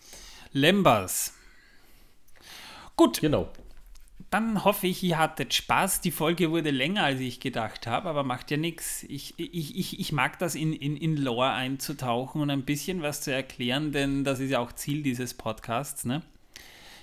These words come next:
Speaker 1: Ich hoffe, es war einigermaßen <laughs> informativ für euch. Es war wirklich schwer, das, äh, zu recherchieren und einigermaßen zusammenzutragen,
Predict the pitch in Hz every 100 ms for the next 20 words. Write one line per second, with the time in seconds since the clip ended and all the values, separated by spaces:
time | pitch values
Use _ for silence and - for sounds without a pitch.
0 | - - 143 156 143 139 - - - -
1 | - 156 156 147 143 - - 143 135 139
2 | - 156 143 156 151 139 143 135 - 156
3 | 170 - - 131 117 131 147 139 139 131
4 | 135 135 123 - 120 131 143 127 120 -
5 | - - - - - - 123 139 101 95
6 | 101 76 76 80 80 - 143 - 147 135
7 | 147 - 147 147 127 123 131 139 135 127
8 | - 135 151 - 120 135 135 143 - 127
9 | 127 135 135